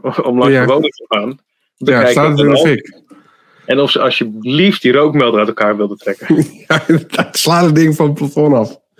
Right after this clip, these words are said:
Speaker 2: Ja, maar dit soort dingen toch. Ik bedoel, maar ik,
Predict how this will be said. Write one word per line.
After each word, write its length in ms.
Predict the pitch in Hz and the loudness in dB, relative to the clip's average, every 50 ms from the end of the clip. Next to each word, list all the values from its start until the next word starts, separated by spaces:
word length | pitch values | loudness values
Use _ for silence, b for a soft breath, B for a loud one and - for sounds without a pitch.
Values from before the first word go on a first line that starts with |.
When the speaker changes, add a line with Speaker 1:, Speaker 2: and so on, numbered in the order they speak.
| B B B B B B 208 160 | B B B B B B -12 -14
Speaker 2:
Ja, 220 | B B - 139 139 | B B 0 0 2
maar 220 | 147 160 - - - - - _ | 2 0 0 -4 -8 -14 -16 _
dit 220 | - 139 185 226 - | -2 0 0 0 0
soort 140 | - 175 | -2 0
dingen 220 | 165 180 185 165 - | 0 2 0 0 -2
toch. 300 | - 127 120 120 - - | -2 -4 -6 -6 -8 -12
Ik 140 | - 175 160 | -8 -4 0
bedoel, 200 | 175 190 196 190 | 2 2 2 2
maar 400 | 185 180 185 180 180 - - _ _ _ | 2 0 0 0 -2 -6 -16 _ _ _
ik, 260 | - 170 - - - | -4 -4 -4 -4 -14